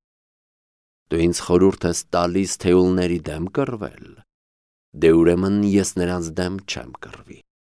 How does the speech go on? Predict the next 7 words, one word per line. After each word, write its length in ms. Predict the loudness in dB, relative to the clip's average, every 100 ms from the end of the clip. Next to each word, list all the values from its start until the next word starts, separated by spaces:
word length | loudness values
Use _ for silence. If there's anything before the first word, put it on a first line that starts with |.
| _ _ 2
Ես 160 | 4
նրանց 400 | 6 6 6 4
կդիմավորեմ 720 | 2 6 6 6 6 6 4
սիրալիր 580 | 0 0 2 2 0 -2
խոսքերով 720 | -2 -4 -4 -4 -4 -2 -2 -2
ու 140 | -2 -2
ընծաներով, 1080 | -4 -4 -6 -6 -4 -4 0 2 2 0